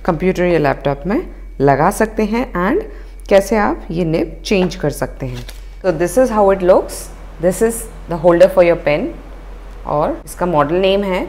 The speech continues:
One by Wacom C T L six seven two।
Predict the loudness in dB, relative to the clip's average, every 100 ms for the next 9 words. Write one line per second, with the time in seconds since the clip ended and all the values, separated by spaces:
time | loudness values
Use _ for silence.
0 | -10 -16 -18 -18 -6 4 4 8 6 8
1 | 6 4 0 0 -6 -16 -16 -14 -2 0
2 | 2 4 6 8 6 0 -12 -10 2 2
3 | 6 6 6 4 0 -12 -14 0 2